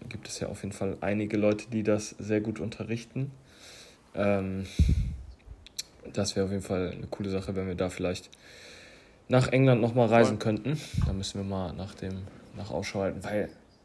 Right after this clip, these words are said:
Speaker 1: es muss jetzt schon, finde ich, einen Grund haben, warum man
Speaker 2: Ja,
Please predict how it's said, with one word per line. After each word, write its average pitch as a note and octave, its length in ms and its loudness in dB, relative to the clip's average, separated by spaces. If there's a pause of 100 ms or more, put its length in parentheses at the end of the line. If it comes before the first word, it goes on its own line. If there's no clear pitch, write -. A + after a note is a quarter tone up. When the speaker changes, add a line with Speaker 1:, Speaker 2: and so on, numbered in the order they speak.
(640)
Speaker 1:
es - 100 -18
muss E3+ 220 8
jetzt D3 200 8
schon, C#3 220 6
finde B2 200 6
ich, A#2 140 0
einen G#2+ 120 0
Grund G#2 280 -2
haben, G2 200 0
warum F#2+ 220 -2
man F2 380 -4
Speaker 2:
Ja, G#2+ 180 0